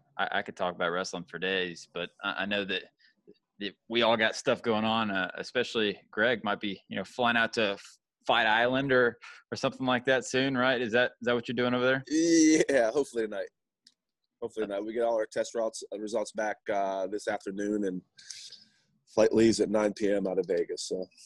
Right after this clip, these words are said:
Speaker 2: it's
Speaker 1: Very
Speaker 2: gonna be
Speaker 1: cool.
Speaker 2: fun.
Speaker 1: And you're,
Speaker 2: Yeah, yeah.
Speaker 1: you're with Black Zillions, right?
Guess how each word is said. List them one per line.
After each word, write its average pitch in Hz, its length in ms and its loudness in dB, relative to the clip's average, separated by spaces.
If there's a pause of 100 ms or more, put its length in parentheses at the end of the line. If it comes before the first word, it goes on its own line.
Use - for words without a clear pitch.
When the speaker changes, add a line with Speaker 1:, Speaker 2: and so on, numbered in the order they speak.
(680)
Speaker 2:
it's - 100 -20
Speaker 1:
Very 127 120 -8
Speaker 2:
gonna 95 80 -2
be - 60 -6
Speaker 1:
cool. 87 160 0
Speaker 2:
fun. - 60 -16 (460)
Speaker 1:
And 110 80 -4
you're, 120 160 6
Speaker 2:
Yeah, - 60 4
yeah. 170 120 4
Speaker 1:
you're - 80 0
with - 160 2 (960)
Black 110 200 2
Zillions, 98 420 -2
right? 95 180 0